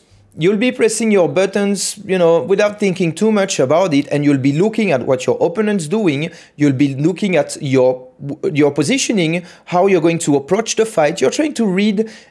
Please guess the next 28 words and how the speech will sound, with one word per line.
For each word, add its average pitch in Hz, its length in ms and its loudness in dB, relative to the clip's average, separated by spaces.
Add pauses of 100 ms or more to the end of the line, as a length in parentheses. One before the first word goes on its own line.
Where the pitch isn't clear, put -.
(140)
is 185 300 -2
he 202 420 -2 (180)
having 190 320 2
some 175 340 0
buffs 165 460 0
ongoing? 175 840 0 (220)
What's, 165 320 -2
what's 185 240 0
going 202 300 2
on 196 180 2
with 185 140 2
his 180 120 -4
character? 151 600 0 (240)
Whether, 165 340 4
uh, 156 320 2
and, 160 200 2
and 175 220 0
then 226 140 2
you 226 120 0
can 175 180 -2
focus 185 400 -2
on 170 120 0 (100)
optimizing 190 800 -2
the 139 60 0
fight 156 320 -2
from 139 200 -4
that 135 180 0
standpoint. - 540 -8